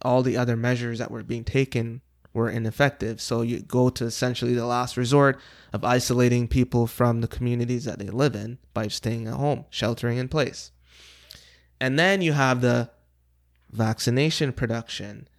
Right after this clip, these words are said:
and then you have the rolling out of vaccines, and then you have vaccine hesitancy that became a problem. And then that trickles the, into other vaccinations that are not necessarily tied to covid.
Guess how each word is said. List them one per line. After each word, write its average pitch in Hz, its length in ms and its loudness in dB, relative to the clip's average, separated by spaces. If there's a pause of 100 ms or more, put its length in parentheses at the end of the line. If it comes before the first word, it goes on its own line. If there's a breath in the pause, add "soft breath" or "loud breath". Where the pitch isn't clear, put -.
(480)
and 113 180 -6
then 113 140 -2
you 113 120 -2
have 113 600 0 (480)
the 117 100 0
rolling 120 360 6
out 117 180 4
of 117 100 4
vaccines, 135 720 0
and 123 80 0
then 120 120 0
you 120 140 -2
have 123 200 0
vaccine 123 540 0
hesitancy 139 720 4
that 117 300 -2
became 117 340 -4
a 113 80 -4
problem. 113 640 -4 (480 soft breath)
And 120 160 0
then 117 160 2
that 123 220 2
trickles 139 460 -2
the, - 420 -8 (180)
into 131 300 -6
other 185 260 4
vaccinations 120 760 2
that 123 120 4
are 127 80 2
not 131 180 -2
necessarily 131 540 -4
tied 127 260 0
to 123 80 -6
covid. 131 440 -2